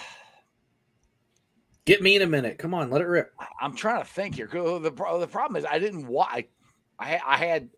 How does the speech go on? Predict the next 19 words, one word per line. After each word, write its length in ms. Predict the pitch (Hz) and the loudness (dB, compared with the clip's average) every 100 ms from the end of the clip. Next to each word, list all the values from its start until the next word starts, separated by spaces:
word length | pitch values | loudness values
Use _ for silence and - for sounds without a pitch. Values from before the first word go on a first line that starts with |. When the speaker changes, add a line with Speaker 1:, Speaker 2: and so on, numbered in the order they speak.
| 120 | -8
Speaker 2:
I 60 | |
had 240 | 135 151 107 | -4 -4 -6
family 320 | 143 143 120 | -6 -6 -6
issues 300 | 135 156 143 | -6 -8 -8
today, 200 | 156 165 | -6 -2
so 140 | 156 | 0
I 40 | 151 | 0
didn't 240 | 147 117 | 0 -6
watch 520 | 113 147 190 - - - | 2 4 4 2 -8 -4
everything 520 | 160 190 - 208 202 | -4 -4 0 0 2
that 120 | 180 | 4
happened 400 | 139 185 202 180 - _ _ _ _ | 4 4 0 -8 -18 _ _ _ _
today. 640 | - 143 151 160 202 240 226 - - | -8 -4 4 6 6 2 -6 -14 -6
So 200 | 160 143 | 4 6
I 80 | |
couldn't, 280 | 139 180 151 | 6 0 -4
I, 140 | 151 151 | -4 -2
I, 160 | 135 | -2
I 60 | 160 | -2